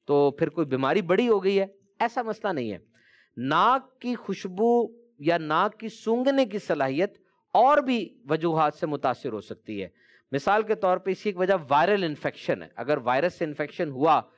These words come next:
कोविड नाइनटीन भी वायरल इन्फेक्शन है, तो साइनस के इन्फेक्शन से, कोई तंबाकू नोशी ज़्यादा करता है, उसकी भी जा सकती है। ट्यूमर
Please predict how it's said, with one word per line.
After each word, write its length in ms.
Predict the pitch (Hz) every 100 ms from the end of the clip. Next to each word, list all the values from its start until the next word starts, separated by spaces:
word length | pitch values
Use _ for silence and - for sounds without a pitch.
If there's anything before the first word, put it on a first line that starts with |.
| -
कोविड 260 | 156 190
नाइनटीन 420 | 185 185 175 208 226
भी 80 |
वायरल 320 | 165 156 196 208
इन्फेक्शन 460 | 175 131 - 135
है, 160 | 160 - _ _ _
तो 80 | 143
साइनस 480 | 139 185 180 226 226
के 100 | 214
इन्फेक्शन 460 | 180 170 151 185 160
से, 220 | 160 143
कोई 180 | 160 156
तंबाकू 460 | 160 151 160 190
नोशी 260 | 196 180 196
ज़्यादा 260 | 156 156
करता 300 | 156 147 131
है, 60 | 147
उसकी 300 | 139 - 180
भी 120 | 170
जा 180 | 156 143
सकती 360 | - 135 - 135
है। 200 | 127 - _ _ _ -
ट्यूमर 380 | 262 277 285